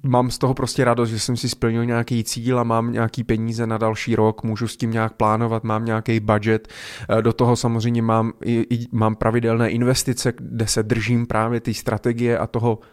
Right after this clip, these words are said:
plánu finančního a to je strašně důležitý pro dlouhodobý udržení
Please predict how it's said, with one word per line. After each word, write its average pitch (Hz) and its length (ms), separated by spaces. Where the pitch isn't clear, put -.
plánu 123 480
finančního 110 800
a - 60
to 123 120
je 120 80
strašně 127 440
důležitý 123 540
pro 123 240
dlouhodobý 127 1040
udržení 123 840